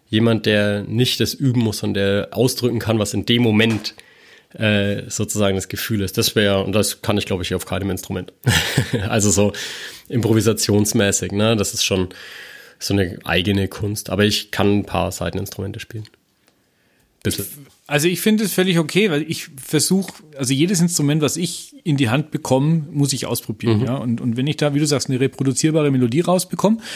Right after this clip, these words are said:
Speaker 2: dann bin ich schon mal glücklich.
Speaker 1: Genau. Also ich bin auch, ich bin auch glücklich damit, aber also das ist immer, Leute fragen, also vor allem Leute, die mit Musik nichts zu tun haben, fragen immer so, „Ja, und wie gut spielst du dann Gitarre?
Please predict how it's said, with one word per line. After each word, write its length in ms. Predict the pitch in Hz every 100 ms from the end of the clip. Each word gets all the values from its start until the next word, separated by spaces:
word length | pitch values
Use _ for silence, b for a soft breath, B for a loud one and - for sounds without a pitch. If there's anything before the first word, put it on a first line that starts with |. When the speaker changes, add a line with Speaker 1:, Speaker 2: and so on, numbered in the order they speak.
| B B B -
Speaker 2:
dann 120 | 123 101
bin 100 | 110
ich 100 | 110
schon 80 | 147
mal 80 | 151
glücklich. 440 | 143 - 98 -
Speaker 1:
Genau. 180 | - 104
Also 180 | - 131
ich 80 | 139
bin 100 | 143
auch, 220 | 127 127
ich 120 | 131
bin 120 | - 127
auch 280 | 143 156
glücklich 360 | - 151 175 165
damit, 300 | 143 139 139
aber 260 | 110 110 - B B B B B B
also 300 | - 113 123
das 160 | 110 113
ist 80 | 113
immer, 280 | 120 120 113
Leute 300 | 104 120 131
fragen, 340 | - 104 101
also 120 | 117 101
vor 160 | -
allem 120 | 117 120
Leute, 200 | 117 110
die 100 | 110
mit 120 | 110
Musik 300 | 110 - 107
nichts 260 | 123 127 -
zu 100 | 120
tun 140 | -
haben, 60 | 107
fragen 220 | - 104
immer 80 | 104
so, 140 | 101 101
„Ja, 120 | 117
und 160 | 147 110
wie 80 | 120
gut 220 | - 127
spielst 300 | - 123 -
du 40 |
dann 100 | 117
Gitarre? 400 | 107 - 110 117